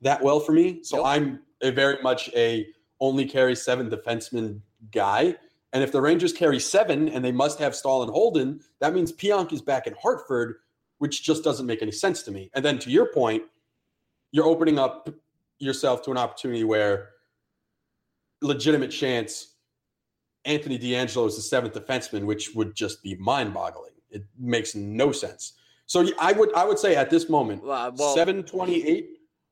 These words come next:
Speaker 1: on a Monday, uh, legitimately terrified that Holden Staal, like, we've joked about it, that Staal was gonna be a top line, yada, yada. Legitimately terrified that Staal Holden is the Rangers' third pairing, and it, it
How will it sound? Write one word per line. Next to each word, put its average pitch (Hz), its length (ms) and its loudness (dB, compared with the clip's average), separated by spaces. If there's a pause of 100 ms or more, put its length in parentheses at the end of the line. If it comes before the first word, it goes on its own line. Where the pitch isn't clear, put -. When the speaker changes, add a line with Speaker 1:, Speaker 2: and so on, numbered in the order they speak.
(220)
Speaker 1:
on 139 100 -2
a 131 60 0
Monday, 165 500 0 (840)
uh, 123 240 2 (100)
legitimately 165 800 2
terrified 110 720 0 (640)
that 107 480 0 (240)
Holden 131 400 0
Staal, 123 540 0
like, 143 140 0
we've 156 140 4
joked 175 260 2
about 110 300 2
it, 101 100 -8
that 104 160 -4
Staal 120 200 0
was 110 100 -2
gonna 110 120 -6
be 104 100 -2
a 101 40 -6
top 110 260 -2
line, 104 360 -4 (220)
yada, 104 220 2
yada. 123 300 0 (600)
Legitimately 175 480 2
terrified 147 440 0
that 110 140 -4
Staal 117 260 0
Holden 107 300 -2
is 101 80 -6
the 101 80 -6
Rangers' 101 380 -4
third 98 340 0
pairing, 92 480 -4
and 98 180 -2
it, 92 100 -4 (360)
it 117 140 -4